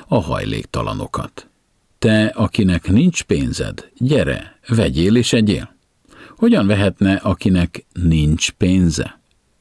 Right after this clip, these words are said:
Ha viszont még hozzátesszük, amit Ézsaiás is mondott, "nem pénzért és nem fizetségért", akkor egyértelműbbé válik az üzenet.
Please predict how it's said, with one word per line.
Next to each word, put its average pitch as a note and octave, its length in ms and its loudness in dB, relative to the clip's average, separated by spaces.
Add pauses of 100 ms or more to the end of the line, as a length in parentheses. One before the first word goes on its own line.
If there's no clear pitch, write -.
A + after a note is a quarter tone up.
(200)
Ha A#2+ 120 0
viszont G#2+ 460 2
még F2+ 440 2 (200)
hozzátesszük, A2 960 -2
amit F#2 260 0
Ézsaiás A#2+ 600 0
is - 160 -6
mondott, F2+ 520 0 (500)
"nem F#2+ 280 0
pénzért D2 840 -2 (260)
és - 240 -4
nem D2 180 0
fizetségért", - 1200 -10 (560)
akkor B2+ 300 0
egyértelműbbé D2+ 920 -2
válik D#2 400 -2
az D#2+ 160 -4
üzenet. - 600 -8